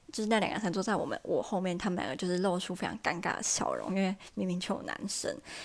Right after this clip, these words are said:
那我们今天就读了三首加拿大的诗，我觉得都非常非常有趣。可惜，因为我们人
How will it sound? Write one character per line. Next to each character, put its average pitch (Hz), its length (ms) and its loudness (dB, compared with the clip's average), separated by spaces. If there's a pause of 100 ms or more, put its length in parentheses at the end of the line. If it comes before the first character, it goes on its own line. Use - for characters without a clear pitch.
(100)
那 - 80 -2
我 208 60 4
们 180 120 4
今 185 160 0
天 185 120 0
就 208 180 0 (400)
读 175 220 0
了 170 440 2 (720)
三 269 400 2
首 - 460 0
加 190 160 2
拿 190 200 0
大 - 440 0
的 - 100 -4
诗， - 520 0 (280)
我 190 120 -2
觉 202 160 -2
得 220 40 4
都 196 140 0
非 196 340 0
常 202 200 -4
非 - 200 -2
常 - 240 -4
有 - 240 -8
趣。 - 320 -6 (160)
可 196 160 2
惜， 180 440 0 (300)
因 247 120 2
为 - 20 6
我 269 60 6
们 180 260 2 (260)
人 185 440 -2